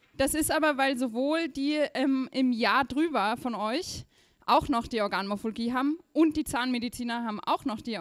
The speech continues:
Organmorphologie und Externe haben auch noch die Organmorphologie.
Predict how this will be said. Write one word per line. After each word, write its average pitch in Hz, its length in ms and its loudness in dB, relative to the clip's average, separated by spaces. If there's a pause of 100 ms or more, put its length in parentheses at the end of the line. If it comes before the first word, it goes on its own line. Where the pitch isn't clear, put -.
Organmorphologie 208 760 -4 (260)
und 320 300 -4
Externe 220 500 -6
haben 262 220 -4
auch - 180 -8
noch 254 160 -4
die 202 140 -10
Organmorphologie. 165 640 -12